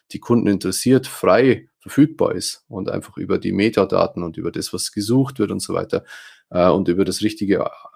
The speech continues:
Einblenden von Werbung der Profit gemacht wird. So, und, und, und das bedeutet jetzt eben, ich werde in einer Gesellschaft, du hast ja gesagt, nach fünf bis zehn Jahren,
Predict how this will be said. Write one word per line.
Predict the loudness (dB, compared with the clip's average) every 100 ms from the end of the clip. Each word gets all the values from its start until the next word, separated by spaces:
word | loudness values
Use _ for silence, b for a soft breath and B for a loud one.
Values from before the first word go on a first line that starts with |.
| -12
Einblenden | -2 2 4 4 4 2 -2
von | -6 0
Werbung | 2 2 2 -2 -4
der | -4
Profit | -2 -2 -4 -4
gemacht | -10 -10 -12 -12
wird. | 0
So, | 4 4
und, | 4
und, | -4 -6
und | -2 0
das | 0
bedeutet | 0 2 2 4
jetzt | 0 -2
eben, | -4 -4
ich | -4 0
werde | 2 4 4
in | 2 0
einer | -2
Gesellschaft, | -4 2 2 2 0 0 -8
du | -14 -8 -6
hast | -4
ja | -4
gesagt, | -4 -4 -6
nach | -4
fünf | -2 -2 -4
bis | -8
zehn | -2 0
Jahren, | 4 4 2